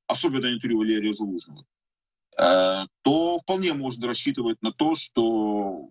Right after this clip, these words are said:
будет интенсифика-, интенсификация поставок вооружений. Тем более, что, как вчера мы слышали, и отреагировал премьер-министр Великобритании Риши Сунак, он заявил о том, что в следующем году, э, будут направлены большие партии боеприпасов из Великобритании в Украину.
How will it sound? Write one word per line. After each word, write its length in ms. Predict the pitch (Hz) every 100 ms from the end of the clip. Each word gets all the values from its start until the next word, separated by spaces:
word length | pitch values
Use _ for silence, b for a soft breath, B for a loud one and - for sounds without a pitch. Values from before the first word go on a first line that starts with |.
| _
будет 360 | 104 117 110
интенсифика-, 440 | 113 - - 120 -
интенсификация 640 | 127 127 127 - 123 104 101
поставок 460 | - - 104 202
вооружений. 460 | - 214 330 - - - _ _ _ _ _
Тем 80 | 101
более, 200 | 123 131
что, 140 | 120
как 120 | 113
вчера 260 | - 131 135
мы 100 | 123
слышали, 840 | - 143 147 131 113 101 92 85 78 _ _
и 260 | 113 101 98
отреагировал 760 | 98 117 113 104 113 101 95 90
премьер-министр 540 | 110 107 104 107 -
Великобритании 540 | 104 107 110 165 185 147
Риши 200 | 131 -
Сунак, 340 | - 110 98
он 140 | 127 131
заявил 220 | 110 107
о 40 |
том, 120 | 117
что 240 | 113 104 - _ _ _
в 60 | -
следующем 360 | 123 120 113 101
году, 340 | 107 135 131 _ _ _ _ _ B -
э, 280 | 90 90 92 87
будут 300 | 110 110 107
направлены 560 | 107 120 117 110 104
большие 360 | 101 104 123 107
партии 320 | 113 104 107
боеприпасов 640 | 101 107 113 101 82 - - _ _ _
из 160 | 107 101
Великобритании 560 | 98 110 104 113 98
в 100 | 98
Украину. 480 | 98 - 123 190 151